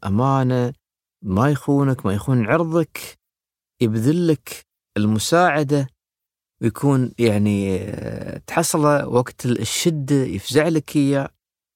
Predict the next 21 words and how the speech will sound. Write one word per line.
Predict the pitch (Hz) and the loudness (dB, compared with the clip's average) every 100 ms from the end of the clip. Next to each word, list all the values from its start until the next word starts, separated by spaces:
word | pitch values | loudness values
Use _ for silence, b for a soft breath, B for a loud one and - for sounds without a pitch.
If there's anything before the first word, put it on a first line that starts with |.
| _ | _
يقول | 107 101 131 | -4 0 0
صلى | - 120 | 2 0
الله | 113 131 127 | 2 2 2
عليه | 120 123 117 113 | 0 0 2 0
وسلم: | 107 - 143 123 151 - _ _ _ _ _ _ - | 0 0 0 0 -2 -8 _ _ _ _ _ _ 0
"إن | 135 | 2
لله | 123 110 123 135 | 4 2 2 2
تبارك | 123 117 104 139 127 - | 2 0 2 2 0 0
وتعالى | 117 110 104 147 135 117 | -2 0 0 0 2 2
ملائكة | 113 151 175 160 - | 2 2 0 -4 -4
سيارة، | 135 - 113 98 139 175 170 131 - _ _ _ _ _ _ _ _ - | -6 -2 -2 0 0 2 0 -4 -8 _ _ _ _ _ _ _ _ 0
ملائكة | 101 135 175 156 151 | 2 2 0 0 -2
سيارة | - 131 113 151 165 139 | 0 2 4 4 2 2
يتبعون | 120 - 110 110 156 147 | 0 -2 -2 0 2 2
مجالس | 127 107 156 190 170 | 2 2 2 2 2
الذكر، | 175 147 160 - 135 - _ _ | 0 0 -2 -2 -4 -6 _ _
فإذا | 104 131 123 110 | -6 -2 0 2
وجدوا | 123 127 117 107 98 | 2 2 0 0 0
مجلساً | 123 127 104 - 101 | 0 -2 -6 -2 -2
فيه | 98 - 110 104 95 | -2 -2 -2 0 0
ذكر | 147 - - - | -2 -2 -12 -20